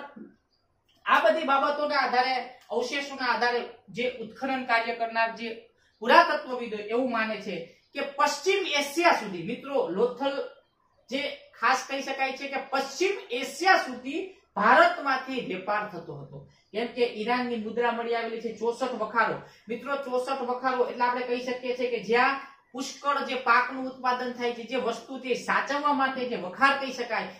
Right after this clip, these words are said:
એ લોથલમાંથી આપણને વખાર મળી આવે. એક સીધી આમ કહેવાય કે ચોસઠ વખારો મળી છે. ક્યારે માલ આપણે સંગ્રહ કરવો ને ક્યારે માલ આપણે માર્કેટમાં મૂકવો,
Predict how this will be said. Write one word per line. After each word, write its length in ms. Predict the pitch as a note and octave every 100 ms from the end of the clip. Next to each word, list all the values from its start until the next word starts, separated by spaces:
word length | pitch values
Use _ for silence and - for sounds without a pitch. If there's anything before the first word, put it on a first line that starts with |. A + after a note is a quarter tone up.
| -
એ 60 | G#3+
લોથલમાંથી 600 | G#3+ A3 A#3 A3+ G#3+ G#3+
આપણને 240 | G3+ C#3+
વખાર 360 | C#3+ - F3 C3+
મળી 180 | B2 A#2+
આવે. 340 | - _ A3+
એક 140 | B3+
સીધી 380 | - - G3 A#3+
આમ 160 | A#3 A3
કહેવાય 200 | A3+ A3+
કે 160 | G3+
ચોસઠ 280 | F3 F#3+ G#3+
વખારો 440 | D#3 C3+ - F3+ D#3
મળી 220 | B2+ -
છે. 240 | D3 - _ _ _ _
ક્યારે 320 | G#3 A3+ C#4
માલ 300 | B3+ A#3 C4
આપણે 320 | B3+ A#3 A#3 B3
સંગ્રહ 480 | A3+ A#3+ C4+ C4+
કરવો 300 | A#3+ G3+ F#3 - -
ને 60 | G#3
ક્યારે 340 | A3+ A#3+ C#4
માલ 320 | A#3 A3 B3+
આપણે 340 | A3+ A#3 B3 B3+
માર્કેટમાં 680 | G#3 G3+ A3+ B3 B3 A#3+
મૂકવો, 400 | G#3+ B3 A3 F#3